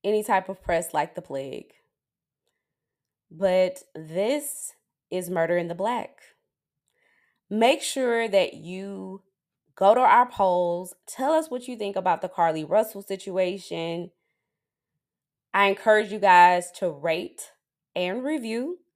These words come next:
Share if you care with friends and family.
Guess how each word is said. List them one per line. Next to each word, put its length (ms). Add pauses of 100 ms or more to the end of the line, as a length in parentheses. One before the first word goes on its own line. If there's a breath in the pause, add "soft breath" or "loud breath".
(320)
Share 340
if 140
you 80
care 340
with 220
friends 260
and 220
family. 680